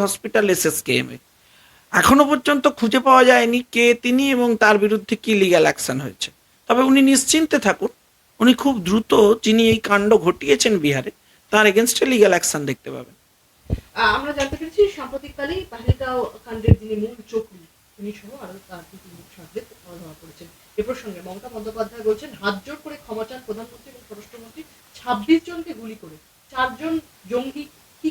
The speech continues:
Speaker 2: করে হাঁটতে হাঁটতে পাকিস্তান চলে গেল? আহ, আহ, এ প্রশ্ন একদম কল্যাণ বন্দ্যোপাধ্যায় তুলছেন, কি বলবেন?
Speaker 1: দেখুন, প্রথম কথা হচ্ছে যে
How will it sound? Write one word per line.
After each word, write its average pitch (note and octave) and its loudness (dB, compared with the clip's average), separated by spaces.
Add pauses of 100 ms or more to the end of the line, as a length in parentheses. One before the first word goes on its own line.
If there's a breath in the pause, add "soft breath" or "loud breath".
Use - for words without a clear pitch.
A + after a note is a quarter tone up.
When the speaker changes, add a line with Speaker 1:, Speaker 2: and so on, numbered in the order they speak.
Speaker 2:
করে F#4+ -2 (400)
হাঁটতে B3+ -6
হাঁটতে F4+ -6 (100)
পাকিস্তান C#4+ -10 (100)
চলে G#3 0
গেল? E3 -10
আহ, A3 -4
আহ, G3+ -8 (680)
এ - -18
প্রশ্ন D4+ -14 (100)
একদম C4+ -10
কল্যাণ D#4+ 0
বন্দ্যোপাধ্যায় A3 -2
তুলছেন, F#3 -18
কি C#4 -16
বলবেন? A#3 -14 (800 loud breath)
Speaker 1:
দেখুন, B3+ 6 (140)
প্রথম G#3+ 2 (120)
কথা C4 2
হচ্ছে C4 -4
যে C#4 4